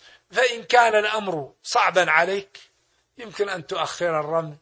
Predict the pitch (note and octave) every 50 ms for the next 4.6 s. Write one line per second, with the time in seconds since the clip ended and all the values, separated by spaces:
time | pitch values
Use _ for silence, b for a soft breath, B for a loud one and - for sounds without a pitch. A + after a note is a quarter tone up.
0 | _ _ - F3+ E3+ E3+ E3+ D#3+ D3+ D3 D3+ C#3+ C#3+ C#3 D3+ D#3 C#3 C#3 D#3 C#3
1 | C3 D#3 D3+ - _ _ _ b b b b b b b - F3+ E3+ F3+ E3+ D#3+
2 | D#3 E3 D#3 D#3 D3 D3+ C#3+ C#3+ C#3 D3+ D3 D3 C#3+ D3+ D#3+ - - F3+ - _
3 | _ b b b b b b _ - D3+ D3+ E3 F3 F3 E3+ - - D#3 D3+ D#3
4 | D#3 D#3 D#3 D3+ D3 D3 C#3+ D3+ D#3 D3+ D3+ D3+